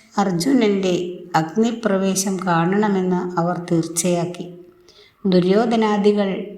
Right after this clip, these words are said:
ഘ-, ഗാഢാലോചന ചെയ്ത് ജയദ്രഥ രക്ഷയ്ക്ക് ഉപയുക്തവും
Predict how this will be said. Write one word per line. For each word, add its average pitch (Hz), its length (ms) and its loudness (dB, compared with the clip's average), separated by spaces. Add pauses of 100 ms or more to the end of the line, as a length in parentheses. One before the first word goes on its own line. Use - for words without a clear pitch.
ഘ-, 180 300 2 (640)
ഗാഢാലോചന 226 1000 2
ചെയ്ത് 175 640 -4 (440)
ജയദ്രഥ 202 640 2
രക്ഷയ്ക്ക് 208 720 0
ഉപയുക്തവും 196 1080 -2